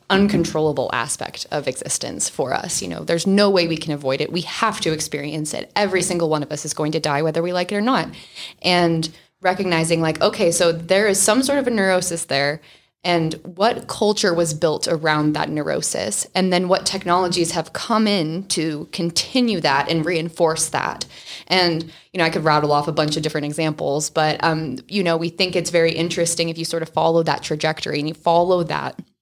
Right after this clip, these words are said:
You know, ultimately we, we end up in a point where in twenty twenty, twenty twenty-two, you know,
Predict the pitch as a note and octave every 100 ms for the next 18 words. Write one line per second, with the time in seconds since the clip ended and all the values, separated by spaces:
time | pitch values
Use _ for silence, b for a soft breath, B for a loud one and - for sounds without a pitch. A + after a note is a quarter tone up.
0 | _ _ _ _ - _ G3+ E3+ E3+ F#3
1 | G#3 A3 F#3 E3+ E3+ D#3+ - F#3+ F3 -
2 | F#3+ G#3+ - F3 D#3+ D3+ F#3+ G3+ F3+ E3
3 | D#3+ E3 B B - G3 - G3+ F3+ F3
4 | F3+ E3+ F#3 - - - - G3 F3+ E3
5 | D#3+ C4 A#3 F#3+ E3 D#3+